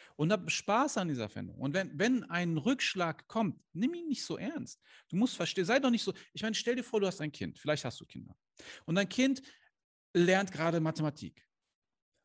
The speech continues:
Und es funktioniert. Es versteht ein mal eins, drei mal drei. Und dann macht das Kind einen Fehler. Wärst du böse mit diesem Kind?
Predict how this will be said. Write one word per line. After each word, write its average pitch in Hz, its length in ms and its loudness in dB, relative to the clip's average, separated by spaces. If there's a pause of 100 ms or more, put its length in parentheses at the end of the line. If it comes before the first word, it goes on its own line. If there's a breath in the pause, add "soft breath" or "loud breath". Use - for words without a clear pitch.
Und 170 220 6
es - 100 -2
funktioniert. 285 580 4
Es - 140 -6
versteht - 560 -2
ein 208 160 2
mal 190 160 2
eins, 208 480 -2 (340)
drei 185 180 2
mal 180 120 4
drei. 180 360 2 (440)
Und 156 160 -8
dann 214 100 2
macht 208 160 -2
das - 140 -6
Kind - 180 -6
einen 147 120 -4
Fehler. - 380 -6 (360 soft breath)
Wärst 156 360 0
du 170 80 -2
böse 156 540 2
mit 196 200 -4
diesem 170 260 -4
Kind? 262 360 -6